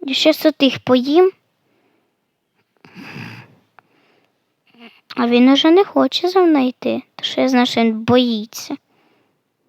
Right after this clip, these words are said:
Ну, не, як сказати, боїться. Не очень боїться, але все, все одно я ще цього,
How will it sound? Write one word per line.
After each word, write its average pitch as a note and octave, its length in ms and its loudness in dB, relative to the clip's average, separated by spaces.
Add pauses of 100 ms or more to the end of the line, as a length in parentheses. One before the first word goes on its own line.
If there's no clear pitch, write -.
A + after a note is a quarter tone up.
(2250)
Ну, D#4+ 240 0
не, C#4 240 2 (120)
як A#3 260 -8
сказати, A3 500 -8
боїться. - 540 -12 (1200)
Не G4+ 60 2
очень B3+ 340 0
боїться, B3 480 -6
але C4+ 180 -2
все, C#4 260 -6 (520)
все - 260 -2
одно C4+ 200 4
я C#4+ 120 4
ще - 180 -4
цього, B3+ 360 -6